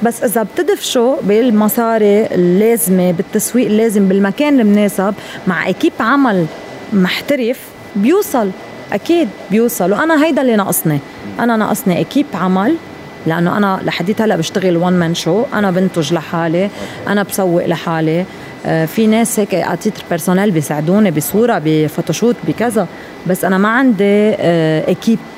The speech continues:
عمل كبير حوالي. آه، plus ما عندي القدرة إني أعمل production كبيرة، عرفت؟ بتصور هيدا، هيدا اللي ناقصني، وإن شاء الله، يعني إن شاء الله هلأ بتواجدنا بدبي،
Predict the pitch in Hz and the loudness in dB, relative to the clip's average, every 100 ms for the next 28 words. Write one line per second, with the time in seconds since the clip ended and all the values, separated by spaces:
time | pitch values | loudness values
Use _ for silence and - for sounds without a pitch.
0 | - 156 185 196 170 147 160 196 185 170 | -10 -4 0 2 0 -2 0 4 2 0
1 | - 170 170 156 156 170 180 - - - | -2 0 2 2 2 0 -2 -14 -16 -12
2 | - 160 165 165 165 160 - 285 339 - | -6 -2 0 0 -2 -2 -2 0 -2 -2
3 | 226 254 277 302 254 247 247 277 254 208 | 0 2 2 2 2 0 2 2 2 2
4 | 214 220 254 - 185 240 - 202 185 175 | 2 2 0 0 -2 -2 -2 0 2 2
5 | 202 196 143 131 - - 156 160 175 262 | 2 2 0 -6 -12 -10 -6 -4 -2 0
6 | 262 - - - - - 370 359 294 320 | -2 -6 -16 -6 -6 -2 0 2 2 2
7 | 254 233 202 185 180 262 220 190 185 202 | 2 2 2 2 0 0 2 2 2 0
8 | - 170 175 214 226 240 - 349 330 247 | 0 0 2 4 4 2 0 0 2 2
9 | 214 196 196 202 269 247 226 233 175 185 | 2 2 2 2 2 2 2 0 0 0
10 | 196 196 214 202 175 170 165 180 185 196 | 2 2 2 2 2 0 2 2 2 0